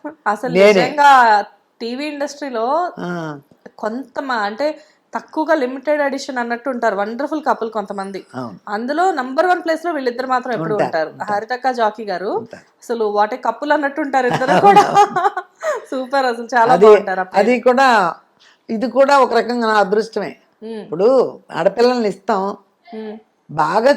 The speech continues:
Speaker 2: చూసుకునే అల్లుడు వస్తే మనకు ఆ సమస్య లేదు.
Speaker 1: అస్సలు లేదు.
Speaker 2: ఇక నాకు ఆ బా-, ఎటువంటి బాధ లేదు నా
Speaker 1: అంటే
Speaker 2: మైండ్లో.
Speaker 1: కూతుళ్ళు ఇద్దరితో ఎప్పుడైనా చెప్తారు, "అక్కడ కూడా మన డామినేషనేనా?" అని చెప్పేసి అంటారు.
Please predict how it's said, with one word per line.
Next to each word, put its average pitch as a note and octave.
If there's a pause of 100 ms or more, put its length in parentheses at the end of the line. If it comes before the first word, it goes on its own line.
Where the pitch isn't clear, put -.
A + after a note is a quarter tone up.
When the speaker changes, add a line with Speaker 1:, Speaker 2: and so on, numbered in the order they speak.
Speaker 2:
చూసుకునే B3+
అల్లుడు A#3
వస్తే B3
మనకు A3+
ఆ G#3
సమస్య A3+
లేదు. A3
Speaker 1:
అస్సలు B3+
లేదు. F#3+
Speaker 2:
ఇక D#3+
నాకు D#3+
ఆ C3+
బా-, A#2 (580)
ఎటువంటి B3+ (140)
బాధ A3+
లేదు A3+
నా F3+
Speaker 1:
అంటే F#3
Speaker 2:
మైండ్లో. G#3
Speaker 1:
కూతుళ్ళు B3
ఇద్దరితో A#3
ఎప్పుడైనా G3
చెప్తారు, A3
"అక్కడ C#4
కూడా D#4+
మన A#3
డామినేషనేనా?" G3
అని B3
చెప్పేసి -
అంటారు. F#4